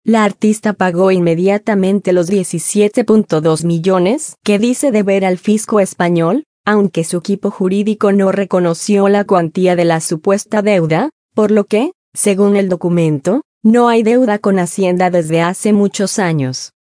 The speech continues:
Shakira siempre ha confiado en las recomendaciones de los mejores especialistas y asesores expertos de PricewaterhouseCoopers y ha procedido de forma impecable en los más de veinte países en los que ha pagado impuestos,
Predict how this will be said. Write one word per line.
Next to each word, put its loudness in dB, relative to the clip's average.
Shakira 0
siempre 0
ha 0
confiado 0
en 2
las -2
recomendaciones 0
de 0
los 0
mejores -2
especialistas -2
y 0
asesores -2
expertos -2
de 0
PricewaterhouseCoopers 0
y 2
ha 2
procedido -2
de 0
forma 0
impecable 0
en 0
los -2
más 0
de 0
veinte 0
países -2
en -2
los -4
que -2
ha 0
pagado 0
impuestos, -2